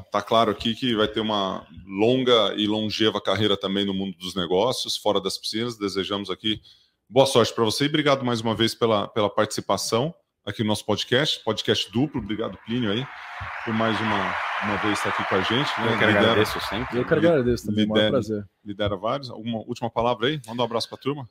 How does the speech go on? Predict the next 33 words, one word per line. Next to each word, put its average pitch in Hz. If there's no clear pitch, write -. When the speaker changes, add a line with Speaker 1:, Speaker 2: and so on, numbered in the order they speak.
Speaker 1:
e -
eu 104
Speaker 3:
Ah, -
um -
Speaker 1:
finalizo. 160
Speaker 3:
abraço 143
pra 170
todo 147
mundo 143
aí. 147
Queria 139
deixar 131
uma 135
frase 123
aí 107
também, 110
Gustavo, 95
Speaker 1:
Deixa, 110
Speaker 3:
que 123
eu -
acho 104
que 113
é 120
Speaker 1:
opa. 107
Speaker 3:
importante, 113
é, 104
que -
eu 101
também 120
desenvolvi 117
ao 113
longo 113
da, 104